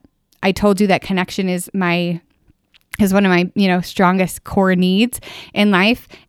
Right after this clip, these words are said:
And that's what I needed from, and that's what I've gotten from, um, being a part of that company is so much connection. And I get to teach people how to grow a business, you know, people who maybe don't want to develop their own product or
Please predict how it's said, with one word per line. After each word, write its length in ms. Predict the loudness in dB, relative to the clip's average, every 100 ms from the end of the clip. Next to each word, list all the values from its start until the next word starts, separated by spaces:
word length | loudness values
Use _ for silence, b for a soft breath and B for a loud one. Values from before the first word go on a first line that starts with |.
| 0
And 380 | 2 2 0 0
that's 320 | 0 0 -2
what 240 | -2 0 2
I 120 | 0
needed 380 | 0 0 0 -4 -12
from, 140 | -2 0
and 160 | 2 2
that's 200 | 0 2
what 80 | 0
I've 160 | 2
gotten 480 | 2 2 4 2 2 -2 _
from, 500 | -2 2 2 2 0 b b _
um, 300 | 2 4 2
being 200 | 0 0
a 60 | 0
part 260 | 2 2
of 120 | 2
that 180 | 0 -4
company 480 | -4 -2 0 -2 0
is 300 | 0 0 -2 -10
so 320 | -10 -2 0
much 220 | 2 0 -4
connection. 640 | -8 -8 -6 -6 -6 -8 -2
And 280 | 0 0 -4 B B B _
I 100 | 2
get 120 | 2
to 80 | 0
teach 340 | 0 0 0
people 280 | 0 2 2
how 160 | 2 0
to 60 |
grow 300 | -2 0 2 2
a 40 |
business, 580 | 2 0 0 -2 -6 -8
you 100 | -4
know, 180 | -2 -2 -2
people 280 | -4 0 2
who 140 | 2
maybe 400 | 2 0 0 -2 B B B
don't 200 | 2 2
want 240 | 2 -2 -2
to 120 | -6
develop 580 | -4 -6 -4 -2 0 -2
their 160 | 0 2
own 160 | 2
product 600 | 0 2 2 2 0 -6 -2
or 260 | 0 0